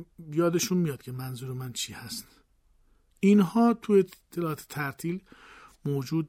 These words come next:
نیست و تقریباً کسی این کار رو نکرده. ممکنه یه نفر در آینده بتونه با رعایت قالب‌های ترتیل خوانی این کار رو بکنه و کسی ازش اشکال نگیره، ولی فعلاً مرسوم نیست. اینها دلایلی است که، اه، یه مقداری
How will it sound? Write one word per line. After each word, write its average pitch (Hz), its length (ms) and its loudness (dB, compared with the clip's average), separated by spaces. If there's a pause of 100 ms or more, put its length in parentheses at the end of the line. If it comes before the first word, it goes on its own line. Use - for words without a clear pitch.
نیست 160 360 -4
و 120 40 -14
تقریباً 131 480 -10
کسی 160 300 -8
این 156 60 -4
کار 160 160 -6
رو 156 80 -4
نکرده. 127 580 -8 (500)
ممکنه 190 320 4
یه 240 80 6
نفر 185 220 2
در 170 200 0
آینده 156 280 -2
بتونه 160 260 -4
با 147 160 -2
رعایت 143 560 -4
قالب‌های 143 600 -8
ترتیل 135 360 -12
خوانی 147 200 -10
این 147 140 -8
کار 156 160 -8
رو 139 100 -8
بکنه 151 220 -10
و 147 80 -8
کسی 151 280 -8
ازش 139 260 -8
اشکال 147 400 -8
نگیره، 143 220 -6
ولی 214 140 -4
فعلاً 190 440 -2
مرسوم 180 720 0 (920)
نیست. 127 280 -8 (220)
اینها 220 420 4
دلایلی 220 520 2
است - 160 -2
که، 233 320 2 (920)
اه، 165 380 2
یه 208 160 4
مقداری 233 580 4